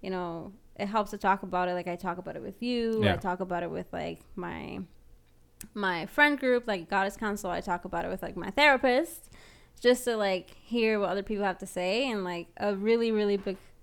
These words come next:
Speaker 1: helpful thing is to be like, "All right, what are these, like, facts?" You know, like,
Speaker 2: Yeah.
Speaker 1: are there facts to back up this fear, or is it just imaginary stuff and you're blown,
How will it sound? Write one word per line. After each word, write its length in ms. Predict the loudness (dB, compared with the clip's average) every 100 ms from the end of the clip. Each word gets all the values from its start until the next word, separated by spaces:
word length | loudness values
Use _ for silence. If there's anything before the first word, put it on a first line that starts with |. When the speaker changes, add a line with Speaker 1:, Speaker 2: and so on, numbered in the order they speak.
| -20
Speaker 1:
helpful 440 | -4 -2 -2 -6
thing 220 | -4 -4
is 140 | -4 -6
to 160 | -8
be 160 | -4 -4
like, 180 | -4 0
"All 60 |
right, 300 | 0 0 -4 -14 -20 -20 -20 _ _ -20 -20 -12
what 500 | -2 2 4 4 -2 -12 -20 _ 0
are 140 | 2
these, 300 | 2 -2 -2
like, 280 | -2 -2 -6 -20 -20
facts?" 720 | -4 0 0 -2 -16 -18 -16 -18 -20 -20 -20 -8
You 140 | -2 2
know, 240 | 2 4
like, 240 | 4 4
Speaker 2:
Yeah. 120 | 2 -2 -10 -18 -14 -4
Speaker 1:
are 120 | 0
there 140 | 0
facts 440 | 2 2 2 0 -18 _
to 60 | -4
back 280 | 0 0 0
up 180 | -4 -2
this 220 | -6 -6
fear, 400 | -4 -2 0 0
or 20 |
is 120 | 0
it 100 | -4
just 520 | -6 -6 -8 -16 -18 -16 -8
imaginary 580 | -6 -6 -6 -6 -6
stuff 320 | -8 -8 -8 -8
and 100 | -10
you're 100 | -8
blown, 440 | -8 -8 -10 -14